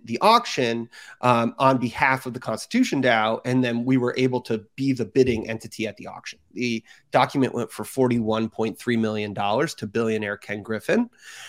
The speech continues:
Uh, and we were very, very close to winning that document, um, but we're frankly outgunned. And, <laughs> uh,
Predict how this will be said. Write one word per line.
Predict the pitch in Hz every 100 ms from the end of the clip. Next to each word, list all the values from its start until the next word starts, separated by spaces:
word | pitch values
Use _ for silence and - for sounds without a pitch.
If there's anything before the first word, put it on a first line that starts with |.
| - -
Uh, | 131 117 117 113 - _ _ _ _
and | 135 127 123 120 117 113 - - _ _ _ _ _ _ _
we | 123 127
were | 123 120
very, | 107 117 127
very | 120 113
close | - 127 -
to | 120
winning | 160 214 165
that | 127
document, | 131 107 - 127 165 185
um, | 127 117 117 - 113
but | 117 113
we're | 120 117 120 113 - _ _
frankly | 135 135 120
outgunned. | 110 107 113 101 135 - - - - -
And, | 123 123 123 117 113 -
<laughs> |
uh, | - - 185 135 117